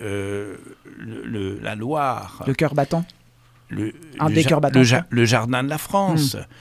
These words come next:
Speaker 1: le lieu de la royauté, mais plus, euh, plus anciennement, euh, un lieu où nous avons, euh, des cathédrales extraordinaires, euh, vraiment sublimes. Je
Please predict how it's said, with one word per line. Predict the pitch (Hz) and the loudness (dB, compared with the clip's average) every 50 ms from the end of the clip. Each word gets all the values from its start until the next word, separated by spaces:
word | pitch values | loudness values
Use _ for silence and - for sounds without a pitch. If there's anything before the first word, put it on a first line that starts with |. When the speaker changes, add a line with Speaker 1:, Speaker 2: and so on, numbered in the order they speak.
| - - - - - - | -20 -20 -16 -10 -6 -2
Speaker 1:
le | 110 120 120 | 0 0 0
lieu | 113 113 113 127 131 127 | 0 0 0 0 0 0
de | 120 107 110 110 113 113 113 - - | -2 -2 -2 -2 -2 -4 -4 -6 -6
la | 107 110 | -6 -6
royauté, | 104 - 123 127 131 127 139 151 147 - - 202 208 196 170 139 104 - - - - - - - - - | -4 -2 0 2 2 4 4 2 2 0 0 0 0 2 0 0 -2 -4 -10 -20 -20 -20 -20 -20 -8 -2
mais | - 123 123 120 - - - | 0 0 0 0 -2 0 4
plus, | - - - 170 180 170 160 147 131 143 139 | 6 6 6 6 4 4 2 2 0 0 0
euh, | 123 117 117 117 117 113 113 113 107 | 0 2 2 2 2 2 0 0 -2
plus | - - 135 135 | -6 -8 -6 -4
anciennement, | 139 123 - - 139 127 131 131 135 135 135 131 117 - - - - - - - | -4 -4 -2 -2 -2 0 0 0 0 0 0 0 -2 -6 -8 -16 -20 -20 -14 -10
euh, | - 107 107 - | -8 -8 -6 -4
un | 110 107 110 | -2 -2 0
lieu | 110 110 123 131 135 127 120 | 0 0 0 2 2 2 2
où | 113 | 2
nous | 113 117 104 98 | 2 2 2 0
avons, | 113 117 104 107 131 135 135 131 120 113 - - | 0 0 0 2 2 4 4 4 2 2 -2 -4
euh, | 104 101 101 | -6 -6 -4
des | 95 107 | -4 -4
cathédrales | 104 - 120 - - 107 101 104 113 117 113 101 - - - - | -2 0 -2 -2 -2 -4 -6 -4 -4 -4 -4 -6 -8 -8 -4 -4
extraordinaires, | 147 - - - - - - 127 131 120 117 110 127 147 165 196 220 208 196 180 143 113 - | -4 -4 -4 -6 -6 -4 -2 0 0 0 0 -2 -2 -2 -2 0 0 2 2 2 2 2 2
euh, | 110 104 104 107 107 | 0 0 0 -2 -2
vraiment | 98 101 110 120 123 123 | -4 -6 -4 -4 -4 -4
sublimes. | 117 - - 139 151 170 214 208 196 175 135 | -4 -4 -6 -6 -4 -2 -2 0 2 2 2
Je | 98 101 | 0 -2